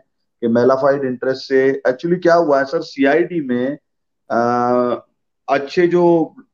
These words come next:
लड़के थे अधिकारी, उनको जैसलमेर, बाड़मेर भेज दिया है सरकार ने आने के बाद में, और उसमें, अ, वाजिद अमीन नाम का एक आदमी है जो बुरी तरह से पाकिस्तानी हिंदुओं के पीछे पड़ा है, और भी कई अधिकारी हैं मलेच्छ समाज के जो लगातार पाकिस्तानी हिंदुओं का पीछा कर रहे हैं,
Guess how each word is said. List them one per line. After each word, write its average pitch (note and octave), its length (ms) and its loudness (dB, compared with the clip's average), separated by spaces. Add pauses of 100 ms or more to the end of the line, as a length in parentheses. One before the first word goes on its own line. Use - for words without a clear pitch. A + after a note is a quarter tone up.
लड़के C#3 380 0
थे G#2+ 340 0
अधिकारी, A2 840 -4
उनको C#3+ 320 -4
जैसलमेर, C#3+ 540 0
बाड़मेर A2+ 420 -2
भेज G2+ 220 -10
दिया A2 160 -4
है G#2+ 60 -2
सरकार F#2+ 460 -6
ने G2 80 -6
आने F2+ 220 -8
के F#2 120 -20
बाद E2+ 240 -10 (120)
में, E3 180 -8 (560)
और D3 160 4
उसमें, E3 600 0 (260)
अ, B2 220 -2 (560)
वाजिद B2 360 0 (460)
अमीन C3 260 0
नाम A#2 280 -2
का A#2 120 -6
एक A#2 160 -2
आदमी G#2+ 360 -6
है G#2+ 120 -10
जो A2 240 -10
बुरी B2 180 -4
तरह A2+ 240 -2
से A2 120 -2
पाकिस्तानी G2+ 580 -4
हिंदुओं G2 280 -8
के G2+ 100 -12
पीछे G2 280 -14
पड़ा F#2 300 -4
है, F#2 180 -8 (460)
और C3 180 4
भी C3 120 2
कई B2+ 180 4
अधिकारी G#2 480 0
हैं A2+ 100 -2
मलेच्छ G#2+ 360 -6
समाज F2+ 420 -6
के D3+ 140 -2
जो D3+ 280 0
लगातार B2 580 0
पाकिस्तानी G#2+ 640 -8
हिंदुओं G2+ 320 -10
का A2 100 -8
पीछा G#2 320 -8
कर A2 180 -4
रहे A2+ 180 -2
हैं, A2+ 140 -6